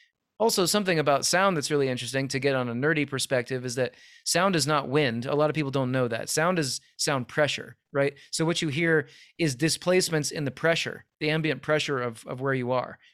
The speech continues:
right? So, so, and, and, and that's interesting to me as well, right? So you need your brain, you need your ears, you need your head, you need your inner ear, you need all that stuff to experience that change in sound pressure,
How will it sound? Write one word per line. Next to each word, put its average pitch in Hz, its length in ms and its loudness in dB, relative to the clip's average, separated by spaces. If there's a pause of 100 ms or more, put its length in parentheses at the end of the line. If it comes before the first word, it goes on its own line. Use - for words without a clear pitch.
right? 139 240 2
So, 135 320 2 (420)
so, 131 440 2
and, 139 320 -2
and, 147 340 -2
and 160 160 0
that's 185 220 0
interesting 156 460 0
to 139 100 -4
me 147 80 2
as 127 120 0
well, 160 460 0
right? 147 280 2 (280)
So 156 460 4 (480)
you 196 180 2
need 185 260 2
your 160 140 2
brain, 139 460 2
you 147 100 0
need 156 200 0
your 147 120 0
ears, 160 300 2
you 143 60 -2
need 147 200 -4
your 139 100 -2
head, 143 240 2
you 135 80 -2
need 139 220 -2
your 135 140 2
inner 151 280 0
ear, 143 240 0
you 143 140 0
need 151 180 0
all 151 220 4
that 170 180 2
stuff 151 260 0
to 151 140 -4
experience 135 880 -2 (1160)
that 135 220 0
change 160 280 0
in 131 80 -6
sound 180 280 0
pressure, 120 460 -6